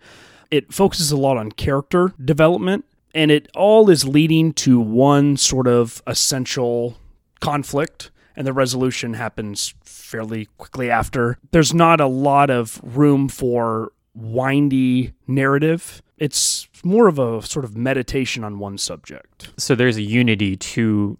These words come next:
Speaker 2: the novella that you might not find in, in a novel, but also a level of detail or a level of, of development that is impossible in a shorter work like a short story.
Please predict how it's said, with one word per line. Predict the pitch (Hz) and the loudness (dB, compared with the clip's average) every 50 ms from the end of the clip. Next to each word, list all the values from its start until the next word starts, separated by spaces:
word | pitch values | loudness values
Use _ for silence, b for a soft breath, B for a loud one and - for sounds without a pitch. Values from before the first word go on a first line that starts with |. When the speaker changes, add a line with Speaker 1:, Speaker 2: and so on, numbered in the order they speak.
| _ _ _ | _ _ _
Speaker 2:
the | 120 101 113 104 110 - - _ | -8 -6 -6 -4 -4 -6 -10 _
novella | - 120 110 113 101 104 101 101 98 95 95 | -8 -4 -4 -2 0 2 2 2 2 0 -2
that | 92 107 110 | -2 -4 -4
you | 123 117 113 | -4 -4 -2
might | 117 123 135 147 135 | 0 2 2 2 0
not | 135 131 127 - | -2 -6 -6 -6
find | - 135 123 123 123 117 110 101 - | -4 -4 -4 -4 -4 -6 -6 -8 -10
in, | - 113 110 107 107 104 104 98 98 104 - - _ _ | -8 -6 -4 -4 -4 -4 -4 -6 -8 -10 -12 -14 _ _
in | - | -10
a | 101 | -8
novel, | 95 98 127 175 196 196 165 139 113 98 - | -4 0 2 2 4 2 2 0 -2 -4 -6
but | - 107 113 120 123 | -8 -6 -2 0 2
also | 127 131 - - 131 | 2 2 2 0 0
a | 123 | 0
level | 107 113 117 107 113 110 107 | 0 0 -2 -2 -2 -4 -4
of | 98 - | -6 -6
detail | - 107 107 - 120 113 | -6 -6 -4 -4 -4 -2
or | 107 107 120 104 101 101 | -2 -2 -2 -2 -4 -4
a | |
level | 98 104 107 107 110 110 104 104 110 113 | -2 -2 -2 0 0 0 0 0 0 0
of, | 104 98 98 95 95 95 90 - - - - | 0 0 0 0 -2 -2 -6 -10 -16 -12 -8
of | 117 104 101 95 98 | -4 -4 -4 -4 -4
development | 110 104 101 98 101 95 95 90 | -2 -2 -2 -2 -2 -4 -6 -6
that | - 107 98 | -4 -4 -4
is | 95 87 110 | -4 -4 -6
impossible | 95 - 104 101 90 - - 101 101 95 90 90 - | -6 -4 -4 -4 -4 -4 -6 -4 -2 -2 -2 -2 -4
in | - 101 95 95 92 - - | -6 -6 -6 -6 -8 -8 -10
a | |
shorter | - - 117 98 92 92 | -8 -6 -4 -4 -4 -4
work | 104 110 - - | -6 -8 -8 -8
like | - - - | -8 -6 -6
a | 123 113 113 | -6 -6 -6
short | 107 - - 120 - - | -6 -8 -8 -10 -8 -8
story. | - - - | -8 -8 -8